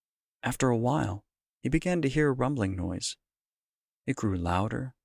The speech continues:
and louder as he got nearer to the island.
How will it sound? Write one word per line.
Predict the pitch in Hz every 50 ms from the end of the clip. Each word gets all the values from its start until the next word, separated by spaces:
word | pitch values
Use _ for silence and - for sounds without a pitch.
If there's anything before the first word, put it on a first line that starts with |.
| _ _ _ -
and | 107 98 87
louder | 87 87 92 101 113 113 113 110
as | 104 101 98
he | - 110
got | - 110 107 -
nearer | - 113 117 113 113 107
to | - -
the | 110 117 110
island. | 113 120 123 110 98 90 101 -